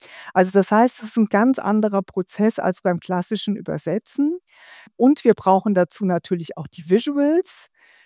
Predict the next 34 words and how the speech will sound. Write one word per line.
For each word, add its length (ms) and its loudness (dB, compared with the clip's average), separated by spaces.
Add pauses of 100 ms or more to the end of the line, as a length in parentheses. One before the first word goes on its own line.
(160)
Das 180 2
ist 220 -10
auch 240 4
beim 240 4
Übersetzen 640 0
eigentlich 400 -2
unüblich. 880 -2 (160)
Wisst 300 -2
ihr, 80 8
normalerweise 680 4
schickt 300 -8
ein 100 -2
Kunde 360 4
einfach 340 0
seinen 320 0
Text 480 -6 (160)
und 160 -2
sagt, 340 -2
"Macht 280 -2
mal", 360 4 (160)
ja. 140 0 (200)
<laughs> 760 -8
Und 340 2
<laughs> 880 -4
daran 340 2
sind 240 -6
wir 140 2
auch 160 0
gewöhnt 460 -2
und 160 -6
wir 100 0
können 340 -4
auch 200 -2
machen. 500 -2